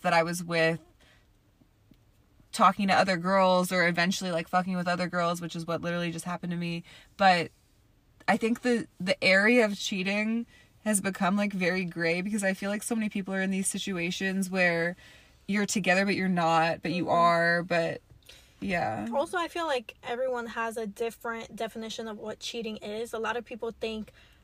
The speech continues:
Speaker 2: okay, liking pictures, D Ming girls on Instagram is cheating, which I don't
Speaker 1: That's
Speaker 2: disagree with.
Speaker 1: crazy.
Speaker 2: I don't disagree with it.
Speaker 1: Really?
Speaker 2: I don't disagree with it because,
Speaker 1: Really?
Speaker 2: yeah.
Speaker 1: Oh my God, that's
Speaker 2: I mean,
Speaker 1: crazy.
Speaker 2: we'll, we'll talk about it, but, um, besides that,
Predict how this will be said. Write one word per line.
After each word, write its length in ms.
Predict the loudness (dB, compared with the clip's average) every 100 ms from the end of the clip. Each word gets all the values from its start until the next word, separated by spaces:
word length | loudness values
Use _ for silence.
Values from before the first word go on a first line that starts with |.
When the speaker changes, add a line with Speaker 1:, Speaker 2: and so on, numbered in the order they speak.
| -10
Speaker 2:
okay, 320 | -4 0 0
liking 400 | 0 -6 -6 -8
pictures, 800 | -6 -6 -4 -2 -2 -2 -4 -10 -20 -14 -6
D 180 | -4 -4
Ming 140 | -6
girls 240 | -6 -6
on 120 | -8 -10
Instagram 460 | -10 -10 -10 -10
is 80 | -8
cheating, 520 | -8 -4 -4 -6 -8 -14 _ _ -10
which 260 | -10 -10 -8
I 120 | -6
don't 100 | 0
Speaker 1:
That's 160 | 0 2
Speaker 2:
disagree 320 | 2 4 6
with. 200 | 4 0
Speaker 1:
crazy. 180 | -4 -8 -10 2
Speaker 2:
I 120 | 4
don't 100 | 6
disagree 400 | 4 0 4 4
with 160 | 2 0
it. 200 | -6 -4 6
Speaker 1:
Really? 320 | 10 12 12 12 8 4 0
Speaker 2:
I 180 | 2 2
don't 240 | 2 0
disagree 400 | -2 -4 0 4
with 160 | 4 4
it 280 | 2 2 -4 -8
because, 160 | 6 10 12 12 12 12 8 -4
Speaker 1:
Really? 140 | -10
Speaker 2:
yeah. 80 | 2 6
Speaker 1:
Oh 160 | 6
my 160 | 6 4
God, 520 | 6 8 8 6 0
that's 240 | -2 -4 -2
Speaker 2:
I 120 | 0 0
mean, 40 | 0
Speaker 1:
crazy. 100 | 2
Speaker 2:
we'll, 160 | 2 2 -6 -12
we'll 140 | -10 -10
talk 240 | -12 -10
about 220 | -4 -2
it, 100 | -4
but, 200 | -4 -6 -6 -10 -8
um, 280 | -6 -6
besides 400 | -4 2 2 2
that, 240 | 2 2